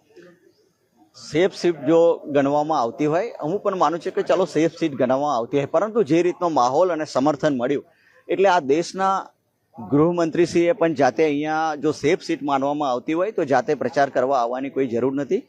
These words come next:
આ દેશના ગૃહમંત્રીશ્રી પણ અહીંયા જાતે પ્રચાર કરવા માટે આવ્યા છે. રાજ્યના મુખ્યમંત્રીશ્રી હોય કે બીજા એમના મંત્રીઓ હોય, એમને પણ વડોદરા, અ, બેઠક ઉપર પ્રચાર કરવાની જરૂરિયાત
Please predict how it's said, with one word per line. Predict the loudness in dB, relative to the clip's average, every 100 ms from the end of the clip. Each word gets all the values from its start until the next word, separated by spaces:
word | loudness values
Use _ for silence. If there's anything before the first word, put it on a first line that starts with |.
| _ _ _ -4
આ | -2
દેશના | 2 0 0 -2
ગૃહમંત્રીશ્રી | 2 0 0 -2 -4 -4 -4
પણ | -2 -2
અહીંયા | -2 0 -2 0
જાતે | 0 2 0
પ્રચાર | 0 0 0
કરવા | 0 0 -2
માટે | -2 0
આવ્યા | 0 0 -6
છે. | -8 -12 _ -2
રાજ્યના | 0 4 2 2
મુખ્યમંત્રીશ્રી | -4 0 0 0 -2 -4 -4
હોય | -4 -4
કે | -4
બીજા | -2 2 0
એમના | 0 -6
મંત્રીઓ | -6 -4 -2 0 0 0 2
હોય, | 2 0 -8 -12 -2
એમને | -2 -2
પણ | -2 0
વડોદરા, | 2 0 0 0 -2 _ -6
અ, | -2 0 0
બેઠક | -2 -2 -2
ઉપર | -2 -4
પ્રચાર | -4 0 0
કરવાની | 2 0 0 -4
જરૂરિયાત | -2 -2 0 0 -2